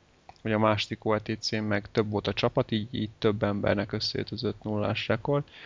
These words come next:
Rudi is hozta P. Haley, meg Némóval. Úgyhogy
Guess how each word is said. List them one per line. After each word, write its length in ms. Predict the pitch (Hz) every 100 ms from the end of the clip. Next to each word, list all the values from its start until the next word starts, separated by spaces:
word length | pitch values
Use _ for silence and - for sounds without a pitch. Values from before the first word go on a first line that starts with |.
| - - -
Rudi 400 | 110 104 107 101
is 220 | 101 - _ - - - _
hozta 340 | 107 - 101 -
P. 20 |
Haley, 1080 | 117 110 101 107 107 107 107 107 107 107 107 104
meg 240 | 104 104
Némóval. 760 | 104 104 104 101 101 104 107 - - _ - _ _ _ _ _ _ _ _ _ - - - _ -
Úgyhogy 640 | - - 110 87 - -